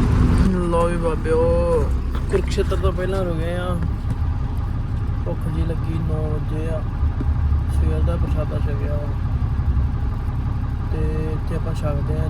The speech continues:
ਚਾਹ ਦੇ ਨਾਲ ਮਲਾਈ ਲਵਾ ਕੇ, ਹਨਾ।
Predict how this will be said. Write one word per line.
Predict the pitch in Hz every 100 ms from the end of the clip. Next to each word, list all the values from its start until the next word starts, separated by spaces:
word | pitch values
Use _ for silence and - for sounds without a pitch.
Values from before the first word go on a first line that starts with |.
| 143
ਚਾਹ | 143 135
ਦੇ | 156
ਨਾਲ | 156 156 156 - - - - - - - - - - - - - - - - - -
ਮਲਾਈ | - 151
ਲਵਾ | 151 - 147
ਕੇ, | - 139
ਹਨਾ। | 165